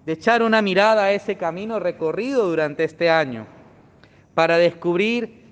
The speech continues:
en este año, en ese camino recorrido, las herramientas adquiridas para continuar avanzando en lo que nos viene, que no sabemos que nos viene, ¿verdad? Pero seguramente en esta experiencia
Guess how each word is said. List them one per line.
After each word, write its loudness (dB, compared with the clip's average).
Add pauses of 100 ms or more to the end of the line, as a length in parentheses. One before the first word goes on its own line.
(140)
en -6
este -4
año, -4
en -10
ese -6
camino -2
recorrido, -4 (400)
las 0
herramientas 0 (280)
adquiridas 0 (380)
para -4
continuar -4 (140)
avanzando -4
en -10
lo -6
que -6
nos -12
viene, -8
que -6
no -8
sabemos -6
que -10
nos -12
viene, -8
¿verdad? -4 (1200)
Pero 0
seguramente -2
en -6
esta -6
experiencia -8